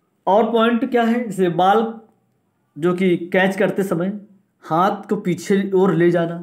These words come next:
जब कोई बॉल आती है तो जब हाथ से कैच लिया जाता है तो क्या होता है?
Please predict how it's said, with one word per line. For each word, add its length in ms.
जब 200
कोई 200
बॉल 320
आती 260
है 300
तो 180
जब 220
हाथ 160
से 240
कैच 300
लिया 240
जाता 260
है 400
तो 60
क्या 160
होता 340
है? 180